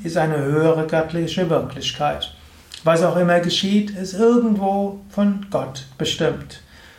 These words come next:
Und da kannst du auch das Vertrauen haben, Schicksal ist das, was geschickt wird. Du kannst an allem wachsen. Du bekommst das, was für dich gut ist.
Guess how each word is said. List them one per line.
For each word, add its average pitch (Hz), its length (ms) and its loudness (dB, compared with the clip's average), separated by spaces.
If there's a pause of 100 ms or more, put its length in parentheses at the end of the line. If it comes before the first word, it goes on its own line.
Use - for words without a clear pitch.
(200)
Und 160 100 -2
da 143 80 2
kannst 160 420 0
du 175 260 2
auch 165 180 -4
das - 200 -10
Vertrauen 160 640 2
haben, 165 360 2 (280)
Schicksal 233 720 2
ist - 160 -6
das, - 220 0
was 156 260 -4
geschickt - 580 -2
wird. 131 320 -2 (360)
Du 185 100 0
kannst 185 340 0
an 151 140 -2
allem 156 380 0
wachsen. - 600 -6 (540)
Du 147 380 0 (240)
bekommst 165 440 0
das, 202 320 2
was 208 200 0
für 226 100 0
dich 208 240 -2
gut 170 300 -4
ist. - 320 -14